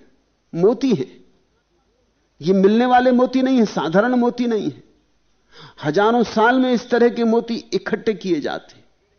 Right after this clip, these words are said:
तब ये हार बना है। ये सब मोती बेजोड़ हैं। ये अमूल्य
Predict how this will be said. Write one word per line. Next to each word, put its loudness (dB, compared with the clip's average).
तब -6
ये 0
हार 0
बना -4
है। -18
ये -6
सब -6
मोती -4
बेजोड़ 2
हैं। -6
ये -6
अमूल्य -2